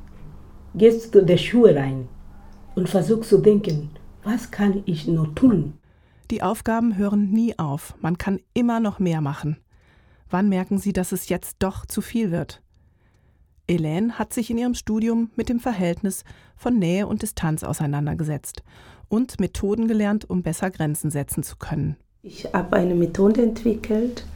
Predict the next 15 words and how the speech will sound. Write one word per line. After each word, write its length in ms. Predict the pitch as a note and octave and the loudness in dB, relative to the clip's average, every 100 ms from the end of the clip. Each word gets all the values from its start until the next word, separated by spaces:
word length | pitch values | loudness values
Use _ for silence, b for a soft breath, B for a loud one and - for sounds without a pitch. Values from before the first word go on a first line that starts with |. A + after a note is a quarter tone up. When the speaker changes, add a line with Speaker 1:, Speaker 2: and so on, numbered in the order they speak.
| B | B
Speaker 3:
um 160 | G3 F#3 | 2 2
zu 160 | F#3 | 4
erklären, 640 | F#3+ E3 - F3 F3 F3 E3+ | 2 2 0 0 0 0 -2
die 100 | F3+ | -2
verschiedenen, 760 | F#3+ E3 - F#3+ F#3 D#3+ D#3 D#3 - - - - | -2 0 4 4 6 4 0 -2 -10 -14 -12 -4
ähm, 300 | D#3+ D#3+ - | -2 0 0
Rollen, 380 | D#3+ E3 D#3+ | 2 2 4
die 220 | D#3+ E3 - | 2 0 0
ich 160 | - | -2
habe. 360 | D#3 D#3+ E3 F3 G3+ - - - - | -4 -4 -6 -8 -10 -14 -14 -12 -8
Ich 140 | G3+ | -4
bin 360 | F#3 E3+ E3+ F#3+ | 0 0 0 -4
Elaine 480 | B3+ D#3+ F3 G3+ D4 - - B B | -2 0 2 4 2 2 -10 B B
und 160 | F#3+ F#3+ | 4 4
dann 220 | F#3 | 4